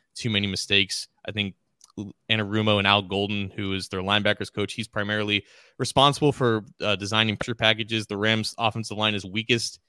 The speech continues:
inside. I think, um, getting some delayed blitzes with their linebackers and maybe some stunts between their defensive tackles, it can get pressure up the middle on Stafford, and he's just kinda prone to making some stupid mistakes in the face of pressure. So those are the plays that the Bengals need to continue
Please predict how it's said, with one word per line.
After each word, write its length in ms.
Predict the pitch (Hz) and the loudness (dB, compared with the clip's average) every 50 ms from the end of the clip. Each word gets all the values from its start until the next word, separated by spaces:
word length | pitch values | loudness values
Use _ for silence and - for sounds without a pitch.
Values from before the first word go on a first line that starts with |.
| _ _ - | _ _ -10
inside. 640 | 107 101 - - - 90 98 110 113 113 117 117 - _ _ _ _ - | -6 -6 -4 -4 -2 0 4 4 4 4 2 0 -6 _ _ _ _ -10
I 80 | 110 101 | -10 -4
think, 320 | - 117 110 104 - - _ _ _ _ - | -2 -2 -2 -2 -4 -12 _ _ _ _ -8
um, 320 | 95 90 90 87 92 - - - | -6 -6 -6 -6 -8 -10 -12 -10
getting 220 | - 107 104 104 101 | -8 -6 -6 -6 -6
some 120 | - 107 | -8 -8
delayed 320 | 95 95 90 98 101 95 | -6 -2 0 0 0 0
blitzes 520 | - 95 101 101 - - 113 104 101 101 - _ - | 0 0 -2 -2 0 -2 -2 -2 -2 -4 -8 _ -12
with 100 | - - | -10 -6
their 120 | - 95 | -6 -6
linebackers 680 | 90 90 98 104 101 98 101 98 98 - 107 101 95 - | -2 0 0 0 2 2 2 2 2 0 -4 -6 -6 -4
and 60 | 101 | -4
maybe 160 | 98 95 98 | -4 -4 -4
some 160 | - - 92 | -6 -6 -6
stunts 420 | - - - - 107 107 104 - - _ _ _ _ - 120 127 _ | -6 -4 -2 -2 -2 -2 -2 -6 -12 _ _ _ _ -20 -20 -18 _
between 280 | - 113 - - 117 107 | -18 -14 -10 -8 -8 -6
their 80 | 101 | -6
defensive 320 | 92 92 98 - 104 104 98 | -8 -8 -10 -10 -12 -14 -6
tackles, 420 | - 101 98 95 - 101 95 - - _ - _ _ _ | -2 -2 -2 0 -2 -4 -6 -6 -10 _ -20 _ _ _
it 100 | - 110 | -6 -4
can 100 | - 110 | 0 2
get 160 | 101 110 - | 2 2 2
pressure 340 | - - 117 110 - - 110 | 2 0 0 0 0 0 -2
up 120 | 104 - | -2 -2
the 60 | - | -2
middle 260 | 104 101 107 113 107 107 | -2 0 2 2 2 2
on 80 | 104 | 2
Stafford, 540 | - - - 98 101 - - 107 104 101 101 - _ _ _ _ - | 0 0 2 2 2 2 2 0 0 0 -2 -6 _ _ _ _ -12
and 120 | - 98 | -10 -8
he's 160 | 104 113 113 - _ _ - - | -6 -6 -6 -8 _ _ -20 -14
just 160 | - - 117 - | -12 -10 -8 -6
kinda 180 | - 123 123 | -4 -4 -4
prone 280 | 113 - - 117 123 123 | -4 -2 0 0 0 2
to 40 | 113 | 2
making 280 | 107 113 107 - 113 | 0 0 0 -2 -6
some 120 | - - 110 | -8 -8 -10
stupid 340 | - - 123 113 113 104 | -6 -4 -4 -4 -4 -4
mistakes 420 | 98 104 - - 110 113 107 - - | -6 -6 -4 0 2 2 2 0 -4
in 60 | 101 | -12
the 60 | 95 | -8
face 240 | - - 110 101 - | -4 -2 -2 -2 -2
of 80 | 113 - | -4 -2
pressure. 300 | - 113 107 - - 95 | 0 0 0 0 -2 -6
So 300 | - - 95 95 95 - _ _ _ - | -4 -2 0 0 0 -2 _ _ _ 4
those 260 | 107 120 127 127 127 | 8 8 8 8 6
are 60 | 131 | 2
the 100 | 117 117 | 0 0
plays 300 | - - 117 113 113 107 | 0 2 4 4 4 4
that 140 | 107 107 92 | 2 -2 -6
the 80 | 98 | -4
Bengals 280 | 95 107 104 104 101 - - _ _ _ | -2 -2 0 -2 -2 -6 -8 _ _ _
need 220 | - 113 107 110 101 | -6 -4 -4 -4 -4
to 80 | 110 | -6
continue 580 | - - 104 - - - 110 107 107 107 104 104 | -6 -6 -8 -8 -6 -4 -2 0 0 0 0 -2